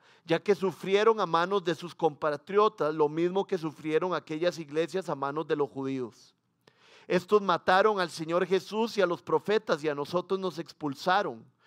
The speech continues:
No agradan a Dios y son hostiles a todos, pues procuran impedir que les prediquemos a los gentiles para que sean salvos.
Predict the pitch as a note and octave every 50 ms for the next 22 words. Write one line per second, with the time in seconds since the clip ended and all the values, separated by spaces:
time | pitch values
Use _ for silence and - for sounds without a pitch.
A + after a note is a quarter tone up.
0 | _ _ _ _ - D#3 D#3 E3+ F#3+ G3+ A3 G#3 F3 F#3 F3+ F#3 G3 G3+ G3+ F#3+
1 | E3+ D#3+ D#3 D#3+ F3+ F#3+ G#3+ A3 F3 F3+ F3+ - F#3 F3+ F3+ F#3 F3+ F3+ - -
2 | F#3 F3+ F3+ F#3+ G3 F#3+ - - - D#3 C3+ - - D#3+ D#3 D3 C#3 A#2+ A2+ A2
3 | - - _ _ _ _ _ _ _ _ _ _ - - - _ _ - F3+ F3
4 | F3 - E3 F3 - - F3+ G3+ G3+ A3 A3+ A3 G#3 F3 - F#3+ E3 E3 F3+ G3+
5 | G3+ F#3 - G3 F3+ E3 D3 - - E3 D3+ D3+ D3+ D3 - F3+ F3+ F#3 G#3 F#3+
6 | F3+ F#3+ F3+ E3+ D#3 C#3+ D3+ D3 C#3 - F3+ F3+ F#3 G3+ F#3+ - - E3 D3+ C#3
7 | - C#3 - - D#3+ D#3 D#3+ D#3 - - D#3 D3 C#3+ C3 C#3 C3 A#2+ - _